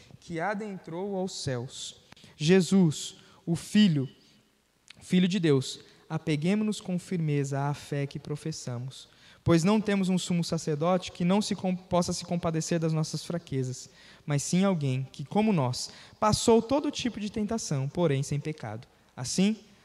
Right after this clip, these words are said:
aproximemo-nos do trono de graça, com toda a confiança, a fim de recebermos misericórdia e encontrarmos graça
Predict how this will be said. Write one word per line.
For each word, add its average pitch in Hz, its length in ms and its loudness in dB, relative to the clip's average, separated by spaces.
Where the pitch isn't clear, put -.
aproximemo-nos 165 1120 0
do 151 120 0
trono 143 360 0
de 147 140 -2
graça, 131 520 -4
com 160 180 2
toda 226 280 0
a - 20 -2
confiança, 202 580 -2
a 139 40 -2
fim 160 160 -4
de 151 100 0
recebermos 139 500 -2
misericórdia 143 840 -2
e 165 80 -6
encontrarmos 139 600 -4
graça 131 480 -2